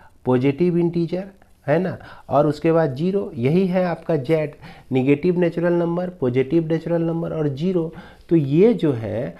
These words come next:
आपका जो दिया गया है multiple of four, ये आपका इक्विवेलेंस रिलेशन ही होगा, क्योंकि अगर फ़ोर, अगर इसमें क्या होता है, A related to A, यानी कि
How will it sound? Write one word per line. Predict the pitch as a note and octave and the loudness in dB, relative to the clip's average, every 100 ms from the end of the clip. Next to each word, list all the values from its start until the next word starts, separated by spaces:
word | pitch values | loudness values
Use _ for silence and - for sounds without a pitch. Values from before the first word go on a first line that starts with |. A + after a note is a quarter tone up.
| - - - | -20 -12 -4
आपका | C#3 D3 D3 - E3+ E3 - - - B2 | -2 -4 -6 -2 0 -2 -6 -16 -16 -6
जो | B2+ C#3 | 0 2
दिया | A#2+ B2+ D#3+ | 2 2 2
गया | E3+ C3 G#2+ | 0 0 -2
है | G2+ A2 C3+ | -4 -8 -4
multiple | D3 B2+ B2 C3+ B2+ D3+ | -2 -2 -2 -4 -2 0
of | C3 A2+ - | 0 -2 -8
four, | - G#2+ C3 | -6 -2 -2
ये | C3+ B2 D#3+ | -4 -2 -2
आपका | E3 G#2+ G2 - D#3+ | -2 -6 -8 -6 -8
इक्विवेलेंस | D3+ C3 - C3+ A#2+ A2 A#2 D#3+ F3+ | -6 -8 -4 -2 -2 -2 -2 -4 -4
रिलेशन | B2 G#2+ G#2 G2+ G2+ D3 E3 | -2 -2 0 -2 -2 -2 -4
ही | A2+ C3 | -2 -2
होगा, | G#2+ F#2+ F2 A2 B2 - - - - - - | -2 -6 -6 -4 -4 -8 -20 -20 -20 -20 -6
क्योंकि | - C3 B2+ B2+ E3 G3+ G3 F3 - _ - - - _ _ | 0 2 2 0 0 0 -4 -12 -20 _ -20 -20 -20 _ _
अगर | B2 B2 D3 C#3+ - | -2 2 2 0 -4
फ़ोर, | C#3 C#3 E3+ F3+ F3 - | 2 4 4 2 -2 -8
अगर | A#2+ B2 D3 D3 - - | -4 0 2 0 -4 -8
इसमें | C3+ - D3 D#3 | -6 -2 -2 0
क्या | D3+ C3+ | -2 0
होता | A#2+ A2+ G#2+ | -2 -2 -4
है, | A#2+ C#3+ - | -4 -6 -2
A | D3 F3 F3 | 2 4 4
related | D#3 C#3+ C#3 D3 D3 D3 - | 2 2 0 2 0 0 -6
to | C3+ - | -6 -4
A, | B2+ F2 - - - _ _ - | -4 -4 -8 -18 -20 _ _ -8
यानी | A2 B2+ C3 D#3 | 0 2 2 0
कि | D#3 D#3+ D3+ F3 | -2 0 2 0